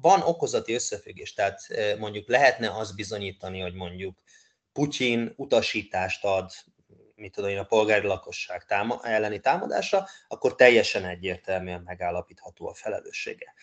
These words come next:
Ugye itt azért fontos azt hangsúlyozni, hogy valamilyen szintű összefüggésnek azért kellene lennie itt a kettő között, bár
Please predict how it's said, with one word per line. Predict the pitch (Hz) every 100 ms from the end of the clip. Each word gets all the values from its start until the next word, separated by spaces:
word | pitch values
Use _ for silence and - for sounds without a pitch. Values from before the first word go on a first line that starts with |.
| - _
Ugye | - 160
itt | 226 226
azért | 214 208 208 _ _
fontos | - 214 262 185 - - - _ _ _ -
azt | 170 170
hangsúlyozni, | 165 165 - 156 147 147
hogy | 143 139
valamilyen | 151 175 156 139 127
szintű | 120 143 135 131
összefüggésnek | 127 - 113 - 104 104 - 104
azért | 104 107 -
kellene | 113 107 104 98
lennie | 95 95 95 92 90
itt | 95 -
a |
kettő | - 107 - 104
között, | - 123 160 160 - - _
bár | 120 123 -